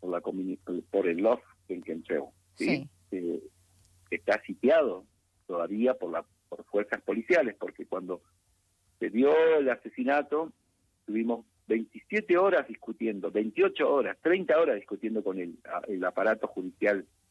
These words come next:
Speaker 1: rionegrino, porque desde el Lof Kenkentreu plantearon varios puntos, eh, para acceder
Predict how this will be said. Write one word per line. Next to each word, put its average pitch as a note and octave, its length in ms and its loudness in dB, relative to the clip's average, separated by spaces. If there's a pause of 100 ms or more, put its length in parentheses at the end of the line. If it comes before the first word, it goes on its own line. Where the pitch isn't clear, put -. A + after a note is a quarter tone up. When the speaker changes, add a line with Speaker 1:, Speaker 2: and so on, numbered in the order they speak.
(440)
Speaker 1:
rionegrino, F#2+ 640 -2 (960)
porque F2+ 440 -4 (360)
desde F#2+ 240 0
el F#2+ 80 0
Lof B2 240 2
Kenkentreu D3+ 640 0 (460)
plantearon A2+ 640 0 (320)
varios E3+ 300 0
puntos, C3+ 440 -2 (800)
eh, E2 160 -14
para F#2+ 160 2
acceder A#2 600 2